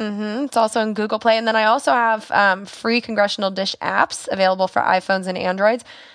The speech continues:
Because like I said earlier, like, I think the most valuable thing I do is I give you all my sources.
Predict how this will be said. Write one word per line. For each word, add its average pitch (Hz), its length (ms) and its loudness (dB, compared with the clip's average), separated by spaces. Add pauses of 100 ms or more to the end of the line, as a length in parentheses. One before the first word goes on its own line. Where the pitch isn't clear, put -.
Because 220 200 0
like 233 120 4
I 220 60 2
said 226 480 0
earlier, 233 440 4
like, 190 260 0 (200)
I 196 100 2
think 233 160 -2
the 254 60 0
most 233 180 0
valuable 208 380 2
thing 208 180 -2
I 196 100 2
do 226 320 2
is 196 180 -2
I 202 120 2
give 202 280 -8
you 202 180 -6
all 190 180 0
my 180 120 0
sources. - 640 -4